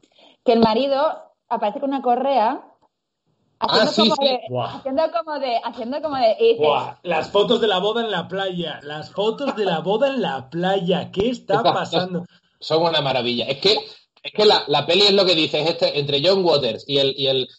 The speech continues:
Speaker 2: y los hermanos Coen más desquiciados, o sea, es como, ¿de dónde coño, de dónde coño sacas esa peña? Que es de verdad. La, la,
Speaker 1: Claro.
Speaker 2: la, o sea, de verdad ese documental es como, eh, hay
Speaker 1: Además
Speaker 2: que verlo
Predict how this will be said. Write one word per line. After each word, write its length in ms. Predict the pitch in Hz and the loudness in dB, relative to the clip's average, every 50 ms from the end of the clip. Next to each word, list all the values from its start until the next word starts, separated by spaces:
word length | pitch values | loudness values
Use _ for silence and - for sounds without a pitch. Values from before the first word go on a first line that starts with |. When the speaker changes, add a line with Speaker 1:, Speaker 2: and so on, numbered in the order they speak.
| _ _ _ | _ _ _
Speaker 2:
y 60 | - 135 | -4 -2
los 180 | 139 139 - | -2 -2 -2
hermanos 360 | 143 131 131 147 160 185 180 | -2 -2 0 0 0 0 0
Coen 180 | - 180 180 170 | 2 0 0 2
más 220 | 165 165 156 131 | 2 0 2 2
desquiciados, 880 | 165 160 156 - - 147 139 143 - 156 156 156 151 156 196 240 247 - | 2 2 2 0 -2 -4 -4 -2 0 2 2 4 4 4 2 0 0 -6
o 60 | - 127 | -8 -2
sea, 160 | - 151 147 | 0 0 0
es 120 | 139 143 | 0 0
como, 280 | - 180 165 170 147 127 | -2 0 0 2 0 0
¿de 100 | 135 135 | 0 -2
dónde 260 | 127 131 151 185 180 | -2 -2 -2 -2 0
coño, 280 | 190 196 196 208 214 208 - - | 0 0 0 0 -2 -4 -6 -8
de 80 | 139 | -6
dónde 260 | 127 143 151 170 185 180 | -4 -2 0 0 0 0
coño 200 | 175 175 180 180 | 0 0 0 0
sacas 300 | - - 170 165 160 - | -2 -2 -2 -4 -4 -4
esa 260 | 170 156 - 139 - | -6 -4 -4 -6 -4
peña? 320 | - 147 156 151 151 180 202 - _ _ _ _ | -2 -4 -2 -2 -4 -6 -8 -12 _ _ _ _
Que 80 | - 120 | -10 -8
es 100 | 113 127 | -2 2
de 80 | 170 147 | 2 2
verdad. 320 | 127 110 101 101 120 104 - _ _ _ _ _ _ _ | 2 0 -2 -6 -8 -8 -10 _ _ _ _ _ _ _
La, 140 | - 127 131 | -4 -4 -4
la, 60 | 120 | -2
Speaker 1:
Claro. 300 | 117 - 127 127 123 127 123 | 0 0 0 2 0 0 -2
Speaker 2:
la, 80 | 123 120 - _ _ - - _ _ _ _ _ _ - | -4 -6 -8 _ _ -20 -20 _ _ _ _ _ _ -20
o 40 | - | -6
sea, 220 | - 139 127 127 | -4 -2 -2 0
de 80 | 127 127 | -2 -2
verdad 180 | 127 135 151 | 0 0 0
ese 140 | 160 156 185 | 0 2 2
documental 480 | 180 175 156 165 165 156 143 165 170 180 | 2 2 2 0 -2 0 0 2 2 2
es 80 | 175 | 0
como, 420 | - 180 165 156 147 143 135 123 123 | -2 -4 -4 0 0 0 0 0 -2
eh, 240 | 123 135 139 - - _ - - _ _ _ _ _ _ _ | -4 -4 -6 -6 -8 _ -20 -20 _ _ _ _ _ _ _
hay 180 | - 277 285 143 | -2 0 0 2
Speaker 1:
Además 80 | 147 | 2
Speaker 2:
que 140 | 170 165 160 | 4 4 4
verlo 200 | 160 160 160 165 | 4 2 0 -2